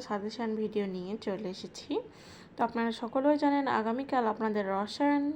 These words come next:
বিভাগের পরীক্ষা, অর্থাৎ বিজ্ঞান বিভাগের শিক্ষার্থীদের জন্য বা বিজ্ঞান বিভাগের স্টুডেন্টদের জন্য আগামীকাল আপনাদের কেমিস্ট্রি বা রসায়ন পরীক্ষা। তার জন্য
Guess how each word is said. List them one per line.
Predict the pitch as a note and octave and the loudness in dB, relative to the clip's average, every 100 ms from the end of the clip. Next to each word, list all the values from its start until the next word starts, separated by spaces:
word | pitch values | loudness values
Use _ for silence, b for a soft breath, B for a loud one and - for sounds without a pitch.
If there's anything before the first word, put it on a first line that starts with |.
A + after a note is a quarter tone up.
| C#4+ | 0
বিভাগের | A3 A3 G#3+ G3+ | 0 0 0 -4
পরীক্ষা, | - F#3 F3+ - A3 | -4 -8 -8 -4 -2
অর্থাৎ | A#3 B3 A#3 B B B - | 0 -2 -6 B B B -2
বিজ্ঞান | A#3 A3+ - C#4 D4+ D4+ | -2 0 4 4 6 4
বিভাগের | D4 D4+ C#4+ D4 C#4+ | 4 6 6 6 4
শিক্ষার্থীদের | A#3 - B3 A#3 A3 G#3 F#3+ - | -2 -6 -6 0 0 0 -2 -4
জন্য | F#3 F3+ G#3+ B3+ | -6 -4 -6 -4
বা | G#3 G#3+ B B B B - | -6 -8 B B B B -4
বিজ্ঞান | A3 A3 C4+ C#4 | -2 2 2 4
বিভাগের | D4 D4 C#4+ | 6 6 6
স্টুডেন্টদের | C#4+ B3+ A#3+ A#3+ A#3+ A#3+ A3 | 4 0 0 0 0 -2 -2
জন্য | A3 A3 B3+ B3+ | 0 0 0 0
আগামীকাল | A3+ A3 G#3 A#3+ A3+ | 0 -2 0 -2 -2
আপনাদের | G#3 B3 C#4+ | -2 -2 -2
কেমিস্ট্রি | A#3+ A3 A3 - B3+ A#3 | 0 0 -2 -2 -2 2
বা | G#3 | 2
রসায়ন | G3 G#3 - A3+ A3 A3 | 0 -2 -2 -2 -2 -2
পরীক্ষা। | G#3 - - - F4+ - B B B B - | -6 -6 -6 -2 -2 -4 B B B B 2
তার | A#3 | 2
জন্য | A3+ C#4 | 4 4